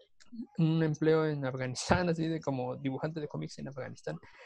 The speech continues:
que en ese momento, en dos mil cinco, era el, el cuarto planeta más, más pobre del, del planeta, el cuarto país, perdón, más pobre del planeta. Y pues él acepta porque no tenía otro, otra cosa que hacer y, y ya tenía deudas por todos lados, ¿no?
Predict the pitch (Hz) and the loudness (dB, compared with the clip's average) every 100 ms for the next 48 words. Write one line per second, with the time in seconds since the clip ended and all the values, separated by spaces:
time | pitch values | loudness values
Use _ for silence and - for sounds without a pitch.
0 | - - 143 151 147 143 147 151 147 135 | -4 2 2 4 2 0 0 2 2 0
1 | 127 123 135 139 - 139 147 139 127 120 | -2 -4 -4 -4 -6 -4 -2 -2 -4 -6
2 | - 131 - 139 143 131 123 135 131 131 | -8 -4 0 0 -2 -6 -8 -6 -8 -8
3 | - - - - - - _ 143 131 - | -10 -14 -18 -20 -20 -20 _ -10 -4 0
4 | 139 135 120 117 117 131 139 - 131 135 | 2 2 -2 -8 -10 -8 -8 -6 -6 -4
5 | 151 139 131 151 165 170 135 147 - 127 | -6 -8 0 2 2 4 2 2 -2 -2
6 | 135 143 - 143 139 120 - 123 135 139 | -2 -6 -2 0 0 -4 -10 -8 -8 -8
7 | 160 - _ _ - - - 165 165 190 | -10 -10 _ _ -16 -14 2 6 6 6
8 | 175 170 143 135 143 165 156 156 156 156 | 4 4 4 0 -2 2 2 2 0 0
9 | 156 151 165 151 143 135 - - - 151 | -2 -2 0 0 2 -2 -4 -12 -12 -4
10 | 165 156 165 165 165 165 170 156 135 127 | -2 -2 -4 -4 -2 2 4 4 -2 -4
11 | 127 135 139 151 156 151 147 147 151 135 | -8 -4 -2 0 0 0 2 0 0 -6
12 | - - - 151 - 143 139 131 143 | -12 -20 -8 -6 -2 0 0 -2 -8